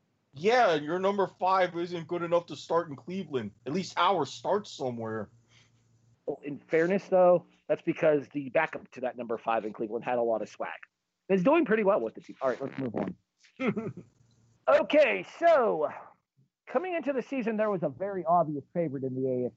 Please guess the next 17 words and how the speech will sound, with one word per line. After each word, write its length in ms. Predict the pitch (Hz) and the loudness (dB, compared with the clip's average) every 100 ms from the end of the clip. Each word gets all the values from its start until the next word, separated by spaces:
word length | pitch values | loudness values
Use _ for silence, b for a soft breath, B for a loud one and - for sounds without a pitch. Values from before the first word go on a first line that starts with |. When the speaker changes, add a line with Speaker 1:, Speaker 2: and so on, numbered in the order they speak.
| - | -6
Speaker 2:
C 60 | |
North. 300 | 117 110 - - _ _ _ _ _ _ _ _ _ _ _ _ _ _ _ _ _ _ _ _ _ - | -6 -6 -8 -16 _ _ _ _ _ _ _ _ _ _ _ _ _ _ _ _ _ _ _ _ _ 0
Coming 220 | 233 302 | 2 2
into 160 | 285 | 2
the 140 | 294 226 - | 0 -2 0
season, 520 | 269 196 190 190 185 - | 2 4 4 4 2 0
there 240 | 151 190 208 | 2 4 6
was 160 | 208 | 4
a 160 | 180 170 - | 4 2 0
team 440 | 226 190 175 170 - _ - | 2 6 6 6 2 _ 0
that 200 | 156 160 - | 2 2 -2
should 160 | - 302 | 0 2
have 100 | 233 | 2
had 320 | 175 151 120 113 _ - | 2 2 2 -4 _ 0
every 380 | 269 254 285 | 2 2 0
viable 540 | 196 156 208 226 208 208 | 0 0 2 2 0 2
opportunity 640 | 185 180 - 196 147 139 | 0 -2 -6 -6 -6 -8